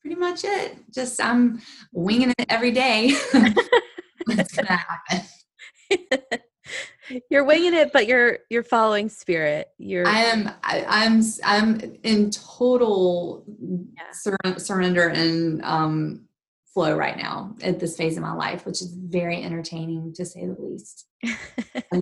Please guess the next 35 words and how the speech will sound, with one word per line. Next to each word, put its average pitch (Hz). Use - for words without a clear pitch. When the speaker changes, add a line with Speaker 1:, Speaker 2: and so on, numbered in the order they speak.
Speaker 1:
literally 170
don't 165
know 165
what's 165
happening -
every 190
day. 214
<laughs> -
I 254
just, 277
I 233
just 247
know 240
it 208
feels 202
very 190
safe 208
and, 170
um, 170
yeah, 220
so -
I'm 233
just 254
going 202
with 170
it. 151
I've 180
never, 185
I've 180
never 180
been 180
in 175
this 165
place 170
before 165